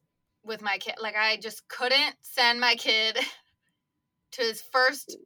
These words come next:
school, like, experience without, like, facial cue and certain things that I know comfort him, where I'm like, "This is just how my one child is. My other is not. And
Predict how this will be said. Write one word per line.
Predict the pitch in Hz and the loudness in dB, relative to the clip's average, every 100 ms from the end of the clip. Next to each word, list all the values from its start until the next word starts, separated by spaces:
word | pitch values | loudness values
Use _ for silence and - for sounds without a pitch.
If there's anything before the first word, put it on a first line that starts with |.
| - | -18
school, | - - 247 233 233 | -16 -2 2 4 4
like, | 226 214 | 2 -2
experience | - - - 214 214 214 214 220 - - _ 214 | -16 -16 -6 -2 -2 -2 -4 -6 -14 -20 _ -14
without, | 208 208 202 196 | -6 0 2 0
like, | 208 202 _ | -4 -8 _
facial | 233 226 254 240 | -4 -2 -2 -6
cue | - - | -6 -8
and | 233 | -6
certain | - 247 240 | -2 -2 -2
things | 226 233 233 | -4 -4 -2
that | 208 - | -4 0
I | 196 202 | -2 -2
know | 196 202 | -4 -6
comfort | 214 190 - 240 247 | -6 -8 -6 -6 -6
him, | 277 302 320 302 - _ _ _ _ _ | -6 -6 -6 _ -20 _ _ _ _ _
where | 214 208 | -4 4
I'm | 208 214 | 4 4
like, | 208 202 190 - | 2 0 -2 -12
"This | 214 226 | -12 -10
is | |
just | 220 220 - | -10 -8 0
how | 202 214 | 2 2
my | 214 208 202 _ _ _ | 0 -2 -4 _ _ _
one | 185 196 | -6 -6
child | 196 196 196 185 | -2 -2 -2 -4
is. | 185 320 262 | -6 -8 -4
My | 196 - | -4 -2
other | 202 240 | -4 -4
is | 294 269 | -6 -6
not. | 196 175 349 _ _ _ 220 | -4 -2 -4 _ _ _ -2
And | 226 220 220 226 | 0 2 0 -4